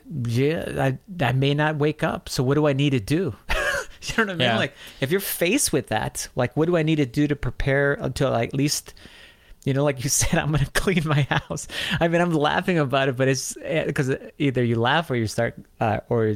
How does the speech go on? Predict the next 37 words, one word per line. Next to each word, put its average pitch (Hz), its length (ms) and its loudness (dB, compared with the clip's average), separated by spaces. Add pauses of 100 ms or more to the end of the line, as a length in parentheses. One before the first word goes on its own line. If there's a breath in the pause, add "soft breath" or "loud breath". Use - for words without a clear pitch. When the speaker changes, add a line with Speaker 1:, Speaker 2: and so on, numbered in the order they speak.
Speaker 1:
you're 110 180 -2
crying, 139 520 0
you 147 100 4
know, 147 160 2
as 147 240 -4
far 127 160 2
as, 120 200 -2 (120)
Speaker 2:
It 143 160 0
was 135 80 2
Speaker 1:
that's 120 80 0
Speaker 2:
scary. 120 500 2
Speaker 1:
my, 131 100 -4
yes. 127 600 0 (640 loud breath)
Um, 110 400 2
Speaker 2:
And, - 80 -2 (180)
and, 190 240 2
and 202 160 4
I'll 247 60 6
Speaker 1:
yes, 202 100 0
go 226 80 0
Speaker 2:
tell 185 60 6
Speaker 1:
ahead, 160 140 4
Speaker 2:
you, - 80 2
Speaker 1:
but - 20 0
Speaker 2:
if 175 160 -4
you're, 269 180 4
if 208 220 0
you're 302 160 0
a 269 60 2
teacher 185 440 0
and, 156 180 2
and 160 200 0
you're 165 120 0
listening 147 460 0
and 131 180 0
you're 147 160 2
teaching 147 640 -2